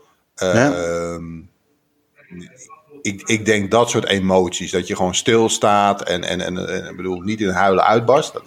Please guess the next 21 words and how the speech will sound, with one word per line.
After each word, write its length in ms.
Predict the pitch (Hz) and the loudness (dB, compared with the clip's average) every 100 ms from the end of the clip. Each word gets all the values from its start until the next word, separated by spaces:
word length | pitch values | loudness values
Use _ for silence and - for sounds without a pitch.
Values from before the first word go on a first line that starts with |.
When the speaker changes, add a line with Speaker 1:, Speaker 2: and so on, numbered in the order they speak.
| - | -10
Speaker 1:
dat 160 | - 92 | -8 -6
past 220 | - - | -4 -6
toch 140 | - - | -6 -8
iets 200 | 110 - | -6 0
minder 280 | 92 101 | 4 4
bij 160 | 90 95 | 4 4
onze 460 | 92 98 - 95 92 _ _ _ - | 2 2 0 -2 -2 _ _ _ -16
cultuur. 500 | - 95 - 113 143 170 | -8 -8 -2 0 2 0
Maar 320 | 92 - - | -2 -2 -2
ja, 260 | 80 85 85 | -4 -6 -6
je 160 | 85 | -6
ziet 200 | 82 101 | -6 -6
gewoon, 460 | - 92 90 87 92 | -2 2 2 0 -4
eh, 80 | 95 | -10
zijn 180 | 92 - | -6 0
ogen 300 | 123 135 127 | 4 4 4
zijn 140 | 117 110 | 2 2
waterig. 560 | 104 98 - 95 90 | 4 2 0 -2 -4
Het 720 | - - - - _ _ _ - | -6 -16 -20 -20 _ _ _ -18
is 80 | |
ook, 120 | 90 | -16